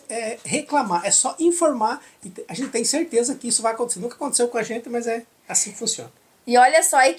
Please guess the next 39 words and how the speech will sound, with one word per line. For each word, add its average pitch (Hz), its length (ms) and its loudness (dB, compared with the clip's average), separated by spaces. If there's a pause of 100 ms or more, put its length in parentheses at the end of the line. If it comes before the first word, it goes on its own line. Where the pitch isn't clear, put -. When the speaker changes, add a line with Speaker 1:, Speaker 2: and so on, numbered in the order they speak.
Speaker 2:
e 277 260 -4
quando 415 420 2
que 381 120 -10
lá 311 200 0
fora 277 380 2
no 302 100 -2
mercado 277 420 2
tradicional 269 580 0
tem 311 340 0
essa 285 220 2
garantia? 240 720 -2
Por 330 160 6
exemplo, 285 420 4
eu 254 80 -2
vou 285 160 4
lá 285 260 6
e - 120 0
compro 311 320 2
um 302 80 -4
produto, 277 680 -2
uso 349 260 0
na 294 140 2
minha 277 160 6
roupa, 277 420 4
uso 320 380 2
em, 269 360 0
em 269 40 4
algum 269 260 2
lugar, 262 440 4 (320)
é, 240 200 8
me 285 160 -4 (440)
deu, 285 200 4 (180)
deu 262 220 2
alergia, 269 1160 4
deu 277 160 2
problema 277 500 -2
na 277 120 2
minha 262 240 0
roupa, 269 400 4